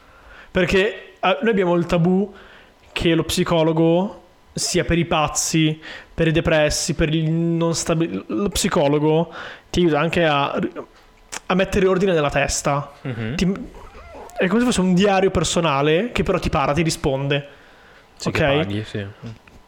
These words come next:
Speaker 1: Eh sì, se lo paghi, <laughs> ovviamente.
Speaker 2: Ok,
Speaker 1: Però
Speaker 2: allora, so-, eh, ho capito. Allora, io sono, per essere uno che si è sempre trovato male con gli psicologi.
Speaker 1: Io ho trovato una che era spettacolare, poi ha avuto più soldi, quindi rip.
Speaker 2: Cioè, nel senso, sono andato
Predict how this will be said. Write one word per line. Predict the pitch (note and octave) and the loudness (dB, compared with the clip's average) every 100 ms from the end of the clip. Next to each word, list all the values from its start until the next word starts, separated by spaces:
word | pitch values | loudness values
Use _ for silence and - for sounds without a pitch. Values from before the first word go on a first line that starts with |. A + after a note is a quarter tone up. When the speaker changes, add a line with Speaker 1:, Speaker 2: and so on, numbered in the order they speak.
| _ _ - - C4+ | _ _ -20 -8 -4
Speaker 1:
Eh | |
sì, | - D3 | -2 -4
se | B2+ | -2
lo | C3 | -4
paghi, | B2 A#2 - | -4 -4 -2
<laughs> | |
ovviamente. | A#2+ C3+ B2+ A#2+ - - - - - | 0 0 0 -2 -4 -12 -10 -10 -8
Speaker 2:
Ok, | - | -2
Speaker 1:
Però | - G3 | 0 2
Speaker 2:
allora, | - C3 B2 B2 | 0 0 0 0
so-, | - B2+ C3+ | -2 0 2
eh, | C3+ | 2
ho | C3+ | 0
capito. | - D3+ D#3+ - | -2 -2 -2 -2
Allora, | C#3 C3 | 0 0
io | A#2+ F3 | 2 0
sono, | G#3+ D#3 C3 A#2+ - - - - - - - - | 0 -2 -2 -2 -6 -18 -20 -20 -20 -20 -20 -8
per | - G3+ | -2 0
essere | C4+ - C#4+ | 0 -2 0
uno | D3+ D3+ D#3+ | 0 0 -2
che | - B2 A#2 - | 0 0 0 -4
si | - | -4
è | B2 | -2
sempre | C3+ D3 C#3 | 0 0 -2
trovato | A#2+ A2 A2 | -2 -2 -2
male | G#2 G2 G2+ | 0 0 0
con | - G2 | -2 -4
gli | |
psicologi. | F#2+ - - F2 F2 G2+ | -4 -4 -4 -2 -2 -4
Speaker 1:
Io | - - - F3 | -6 -14 -6 -4
ho | C#3+ | -2
trovato | C#3 C#3 | 0 0
una | D3+ D#3+ | 0 -2
che | - | -2
era | D3+ E3 | -2 -2
spettacolare, | D#3 D#3+ D#3 E3 D#3 | -4 -4 -2 -2 0
poi | D#3 | 0
ha | |
avuto | D3 F3 - - _ | 0 0 -2 -6 _
più | - D3 | -8 -4
soldi, | D3 D3 - - | -2 -4 -8 -12
quindi | D3+ - | -14 -8
rip. | - - - - _ _ - - - | -8 -8 -14 -18 _ _ -20 -20 -8
Speaker 2:
Cioè, | - A2+ | -2 -2
nel | A#2+ | -2
senso, | A#2+ A2+ A2+ | -2 -2 -2
sono | B2+ A#2 | -2 -2
andato | A#2 A#2+ B2 A#2+ - | 0 -2 0 -2 -2